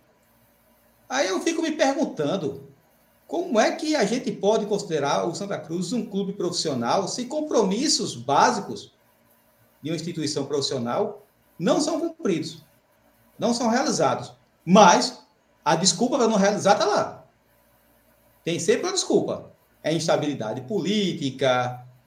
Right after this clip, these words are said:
é, é, é desunião, é que tá faltando isso, tá faltando aquilo. Sinceramente, viu? É, e nessa questão de recuperação judicial,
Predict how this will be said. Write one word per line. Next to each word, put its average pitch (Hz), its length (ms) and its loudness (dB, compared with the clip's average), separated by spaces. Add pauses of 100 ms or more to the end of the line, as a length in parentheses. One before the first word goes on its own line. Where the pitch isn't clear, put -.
(160)
é, 120 1600 -6
é, 135 40 2
é 135 40 2
desunião, 160 1120 2 (400)
é 143 500 2
que 151 340 -4
tá - 160 2
faltando 170 460 -4
isso, 151 680 -4
tá - 140 0
faltando 170 360 -4
aquilo. 185 560 -6 (840)
Sinceramente, 190 640 2
viu? - 260 -4 (760)
É, 131 680 2 (1200)
e 202 180 0
nessa 226 360 6
questão 185 360 4
de 170 180 0
recuperação 147 580 2
judicial, 131 840 -2